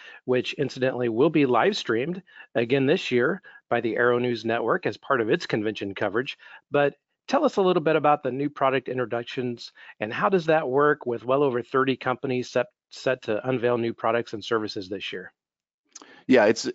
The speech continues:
Speaker 2: y-, you know, this is a very, uh, exciting part of the show. Uh, and of course, it's right at the kickoff. We, you know, we've patented this formula, uh, actually decades ago, uh, and it's involved into, to the most anticipated aspects of the convention. We've got,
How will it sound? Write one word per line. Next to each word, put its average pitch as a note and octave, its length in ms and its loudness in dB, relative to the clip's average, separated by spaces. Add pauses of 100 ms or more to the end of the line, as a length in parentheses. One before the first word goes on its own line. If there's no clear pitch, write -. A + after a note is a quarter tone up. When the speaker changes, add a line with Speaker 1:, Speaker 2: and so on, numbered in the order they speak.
(140)
Speaker 2:
y-, A2+ 180 -4
you G2+ 180 -6
know, F2 120 0
this G#2+ 240 2
is F#2+ 80 -4
a F#2 60 2
very, F#2+ 340 4 (220)
uh, F2+ 160 -2
exciting E2+ 440 0
part E2+ 200 -2
of E2+ 40 -6
the - 60 -10
show. - 360 -10 (160)
Uh, F2 260 -4
and F#2 120 -2
of - 80 -4
course, F#2+ 260 0
it's F2 140 -8
right F#2+ 240 4
at F#2 100 -2
the F#2 80 -2
kickoff. D#2+ 460 -4 (160)
We, F2+ 140 -8
you F2 140 -4
know, F2 80 -4
we've F#2+ 200 -4 (540)
patented A#2 500 2
this F#2 180 2
formula, F2 640 0 (400)
uh, E2+ 260 0 (100)
actually F2 360 -4 (380)
decades E2+ 400 0
ago, E2+ 380 -6 (360)
uh, F2 160 0
and F#2+ 100 2
it's F#2 120 0
involved G2 420 4
into, F2 680 -2
to - 120 -8
the F2 60 -2
most G2+ 220 2
anticipated F#2 480 0
aspects F2 440 0
of F2+ 60 -2
the E2 60 -4
convention. E2+ 500 -4
We've F2 140 -6
got, F2+ 220 0